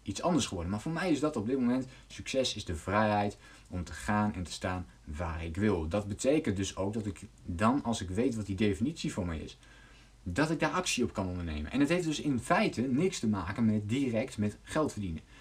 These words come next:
Het kan natuurlijk wel een component, een onderdeel zijn van waar je naartoe gaat.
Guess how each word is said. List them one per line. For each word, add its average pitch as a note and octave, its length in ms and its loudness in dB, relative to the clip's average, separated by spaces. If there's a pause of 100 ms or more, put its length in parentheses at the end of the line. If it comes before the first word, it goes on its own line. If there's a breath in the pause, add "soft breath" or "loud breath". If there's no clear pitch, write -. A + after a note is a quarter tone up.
(100)
Het - 100 -20
kan A2 120 0
natuurlijk G2+ 280 0
wel F#2+ 100 0
een F#2 280 -4
component, A2+ 580 4
een F#2 220 -4
onderdeel A2+ 600 4
zijn E2+ 260 -2
van E2+ 360 -4
waar F2+ 200 0
je E2+ 60 -4
naartoe F2 260 0
gaat. - 240 -8